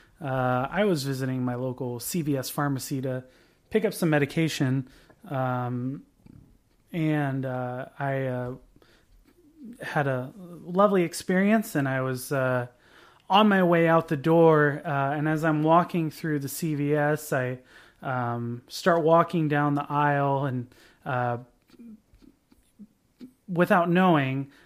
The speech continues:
uh, walk in between maybe one of the most uncomfortable situations I've been in the middle of,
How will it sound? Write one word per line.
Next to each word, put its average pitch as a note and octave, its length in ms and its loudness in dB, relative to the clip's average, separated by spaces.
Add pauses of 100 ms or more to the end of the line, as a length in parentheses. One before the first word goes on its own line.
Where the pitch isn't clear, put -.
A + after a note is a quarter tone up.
(120)
uh, C3+ 280 2
walk F3+ 300 6
in G3+ 80 -2
between F3+ 680 0
maybe D#4 380 8
one C4+ 160 6
of B3 80 2
the A#3 60 2
most G#3 280 2
uncomfortable E3+ 920 0 (240)
situations F#3 680 2
I've F#3 180 6
been D#3 140 2
in C3+ 100 2
the C3 80 0
middle C3+ 280 0
of, C3 340 0